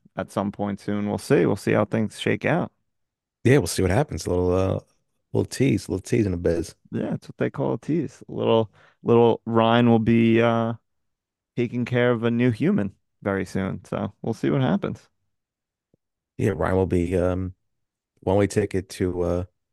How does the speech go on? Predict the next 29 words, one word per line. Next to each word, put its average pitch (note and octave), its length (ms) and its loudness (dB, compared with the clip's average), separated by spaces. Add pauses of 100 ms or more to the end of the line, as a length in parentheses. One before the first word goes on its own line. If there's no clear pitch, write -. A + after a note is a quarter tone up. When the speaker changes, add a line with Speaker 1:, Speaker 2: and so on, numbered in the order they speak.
(720)
Speaker 2:
who G#2 80 -2
knows F#2+ 220 0
where. F#2 300 2 (260)
Speaker 1:
<laughs> - 380 2
Fucking A2 280 0
Speaker 2:
<laughs> - 0 -
And A2 100 2
that's A2+ 200 -2
it. C#3 120 2
Speaker 1:
no C3 160 10
sleep B2+ 380 6
land. B2 380 2 (540)
Speaker 2:
<laughs> - 720 -10
That's - 260 -2
it. G#2 260 0 (240)
Speaker 1:
Yeah. A#2 260 -10 (520)
I B2+ 100 0
thought, D3 400 6
man, A2 380 2 (320)
I'm, A#2+ 180 0
like, E3 340 0 (120)
honestly, G#2+ 460 -2
like, G#2 240 -4 (160)
kinda G2+ 300 -6
starting G2 340 -2
to G2 80 -8
really F#2+ 280 -4
stress - 340 -4
out G2 320 -2